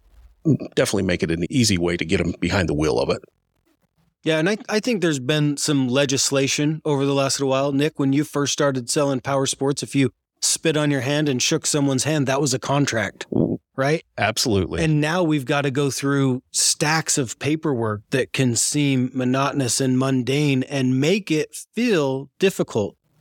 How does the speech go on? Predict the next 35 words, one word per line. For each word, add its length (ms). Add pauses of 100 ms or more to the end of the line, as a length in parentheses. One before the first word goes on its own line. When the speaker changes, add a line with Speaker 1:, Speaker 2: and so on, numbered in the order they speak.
(220)
Speaker 2:
But 140
if 140
we're 60
trying 240
to 80
make 320
it 120 (140)
easy, 600 (400)
we 140
guide 440
the 80
customer 460
through 180
that 180
process. 440
We 100
set 300
clear 220
expectations. 840
We 260 (160)
explain 800
why 340
certain 560 (460)
documents 600
are 100
needed 360 (260)
and 120
that 100
it's 220 (140)
for 160
the 80
benefit 360
of 60
the 80
customer. 460